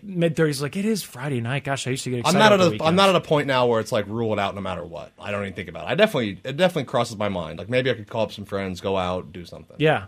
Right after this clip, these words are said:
Speaker 1: No, no part of me a-, at all thinks that anymore. And I guess that's good. It all just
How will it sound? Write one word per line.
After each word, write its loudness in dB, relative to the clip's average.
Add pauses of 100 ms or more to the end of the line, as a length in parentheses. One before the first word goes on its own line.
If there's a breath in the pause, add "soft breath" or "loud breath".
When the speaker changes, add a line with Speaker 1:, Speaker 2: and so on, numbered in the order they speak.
(100)
Speaker 1:
No, 6
no 2
part 4
of -4
me -6 (360)
a-, -4
at 6
all 6 (280)
thinks 2
that 2
anymore. -4 (500 soft breath)
And 2 (800)
I -4
guess 4
that's 4
good. 4
It 0
all 6
just -2